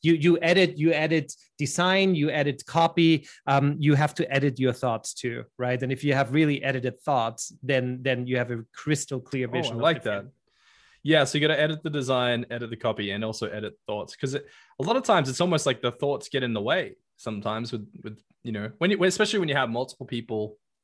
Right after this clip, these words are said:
Speaker 2: in, in a workshop, there's, there's back and forth. And, and I certainly believe that, you know, if you, if you have more than, you know, three people, eight hours is certainly necessary, 'cause that, there just seems to be more back, more bouncing around the room between different people and, and, and bringing everyone into one edited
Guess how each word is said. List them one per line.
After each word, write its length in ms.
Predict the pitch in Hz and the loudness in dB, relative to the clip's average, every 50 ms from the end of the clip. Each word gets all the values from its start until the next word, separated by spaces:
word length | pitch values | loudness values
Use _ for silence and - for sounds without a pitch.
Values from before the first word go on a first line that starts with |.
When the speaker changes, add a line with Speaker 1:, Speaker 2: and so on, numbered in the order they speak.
| _ - | _ -4
Speaker 2:
in, 140 | 127 113 113 | -4 -4 -4
in 180 | - 123 117 | -4 -6 -6
a 40 | 110 | -6
workshop, 640 | 107 131 175 202 196 - - 135 110 104 - - _ _ _ _ - - - _ _ _ | -2 0 -2 -2 -2 -2 -2 -2 -2 -2 -4 -10 _ _ _ _ -20 -20 -20 _ _ _
there's, 180 | 127 127 - - | -4 -4 -4 -2
there's 260 | - 135 135 127 120 | -2 -2 -2 -2 0
back 260 | - 147 139 - - | 0 0 0 0 -2
and 120 | 143 123 | -4 -4
forth. 420 | - - 120 120 120 120 117 - - | -4 -4 -2 -2 -2 -2 -4 -6 -6
And, 220 | 110 104 104 - - - - - - - | -6 -6 -6 -10 -16 -20 -20 -20 -12 -4
and 80 | 127 | -4
I 40 | 127 | -4
certainly 300 | 120 - 165 147 135 131 | 0 0 0 0 0 -2
believe 420 | 113 120 117 117 127 135 135 117 117 | -2 -2 0 0 2 2 0 2 2
that, 260 | 117 113 110 - - | 2 2 2 0 -4
you 80 | 123 | -8
know, 100 | 113 107 104 92 | -8 -6 -6 -8
if 160 | 110 113 - | -8 -8 -4
you, 120 | 127 127 - - - | -6 -6 -6 -4 -8
if 160 | 127 123 - | -8 -2 -2
you 80 | 147 | 0
have 180 | 151 156 147 131 | 2 2 0 2
more 220 | 127 131 135 135 | 0 0 0 0
than, 240 | 123 120 110 107 104 - _ _ _ | 0 -2 -2 -4 -8 -12 _ _ _
you 80 | 127 | -4
know, 80 | 117 107 | -4 -4
three 240 | 104 - - 123 113 | -4 -4 -4 -4 -2
people, 460 | 117 135 135 131 - 107 104 - - | -2 -4 -4 -4 -4 -6 -6 -6 -4
eight 160 | 120 123 123 113 | -4 -2 -2 -2
hours 280 | 107 117 120 110 104 | -2 -2 -4 -6 -8
is 100 | 107 101 - | -10 -8 -6
certainly 240 | 117 101 104 107 | -6 -6 -6 -6
necessary, 540 | 104 113 117 - 120 - - 104 101 101 98 | -6 -8 -8 -8 -12 -10 -10 -8 -8 -8 -10
'cause 280 | 101 - 107 92 - - _ - - - - _ _ _ _ | -10 -12 -14 -14 -14 -18 _ -20 -20 -20 -20 _ _ _ _
that, 260 | - 120 117 - - - | -6 -6 -6 -6 -4 -4
there 80 | 123 117 | -4 -4
just 180 | 131 135 - | -2 -6 -4
seems 200 | - 139 127 - | -4 -4 -4 -4
to 80 | - 117 | -4 -4
be 80 | 120 | -2
more 200 | 113 117 120 113 104 | -2 -2 -2 -2 -2
back, 300 | 110 110 113 110 113 - - | 0 0 0 0 -2 -8 -12
more 300 | 135 139 139 147 151 135 | -12 -8 -4 -4 0 0
bouncing 380 | 151 143 143 139 - 139 123 | 2 0 0 0 -2 -4 -4
around 140 | 117 110 107 | -4 -4 -4
the 80 | 104 104 | -4 -4
room 140 | 110 110 | -4 -4
between 240 | 107 104 - - 110 | -6 -6 -8 -8 -8
different 240 | 107 107 - 110 104 | -8 -10 -12 -10 -8
people 320 | 113 110 113 110 107 107 | -8 -8 -8 -8 -8 -8
and, 140 | 101 104 104 - _ - - _ _ _ | -8 -8 -10 -14 _ -20 -20 _ _ _
and, 140 | 110 110 107 | -6 -6 -4
and 220 | - 110 107 104 - _ _ _ _ | -4 -4 -6 -6 -8 _ _ _ _
bringing 260 | 156 175 170 151 147 139 | 0 2 4 4 6 4
everyone 280 | 135 135 139 135 131 | 6 6 4 2 2
into 300 | 127 117 113 113 127 117 | 0 -2 -2 -4 -6 -6
one 240 | 113 113 117 117 107 | -2 -2 -2 -2 -2
edited 360 | 104 110 113 110 107 104 98 | -4 -6 -6 -6 -6 -8 -10